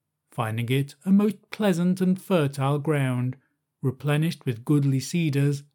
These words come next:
and divers other sweet woods, full of corrents of flax and many other notable commodities,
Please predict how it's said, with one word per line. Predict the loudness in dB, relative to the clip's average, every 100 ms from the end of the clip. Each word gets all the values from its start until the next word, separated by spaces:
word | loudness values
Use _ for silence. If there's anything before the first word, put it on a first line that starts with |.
| -2
and | 0
divers | 0 0 2 2 2 4
other | 2 2 -2
sweet | -2 -2 -2 0
woods, | 2 4 2 -4 -20 _ _ _ _ _ _ _
full | 2 4
of | 4 -2
corrents | 0 2 4 0 -6
of | -12 -12
flax | -2 0 0 -4 -18 -20 -20 _ _
and | 4 4
many | 6 4 4
other | 4 2
notable | 4 4 4 0 0 0
commodities, | 0 2 2 2 0 -4 -6 -6